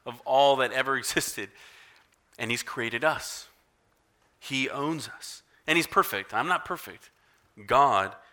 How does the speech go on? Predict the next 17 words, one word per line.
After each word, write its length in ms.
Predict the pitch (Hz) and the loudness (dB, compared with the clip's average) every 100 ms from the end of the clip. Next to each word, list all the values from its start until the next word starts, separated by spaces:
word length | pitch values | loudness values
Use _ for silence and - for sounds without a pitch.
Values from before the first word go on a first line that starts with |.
| _ _ | _ _
is 120 | 113 | -18
perfect. 520 | - 131 117 - _ _ _ _ - _ _ _ - | -12 -12 -12 -18 _ _ _ _ -20 _ _ _ -6
And 80 | |
so 180 | - 160 | 2 4
when 160 | 135 131 | 4 2
he 260 | 107 175 | 0 -4
speaks, 760 | 190 - 196 170 127 - - - _ _ _ _ _ _ _ - - | -2 -4 -2 0 -2 -4 -8 -8 _ _ _ _ _ _ _ -20 -4
he 220 | 160 170 | 0 0
has 440 | 151 120 107 113 - - - _ - | 2 2 2 0 -10 -20 -20 _ -4
all 540 | 131 120 98 95 - _ _ _ _ | 0 2 2 -4 -14 _ _ _ _
authority. 460 | 120 - 156 156 117 - _ _ _ _ _ _ _ _ _ - _ _ - | -10 -4 0 0 -2 -14 _ _ _ _ _ _ _ _ _ -20 _ _ 0
Tell 140 | 156 | 2
me 280 | 156 131 139 _ | 4 2 -6 _
if, 280 | - 110 - _ _ _ | -14 -14 -16 _ _ _
at 180 | 120 120 | 0 4
what 220 | 151 156 | 2 0
point 580 | - - 180 120 127 - | -8 -4 -2 -2 -6 -14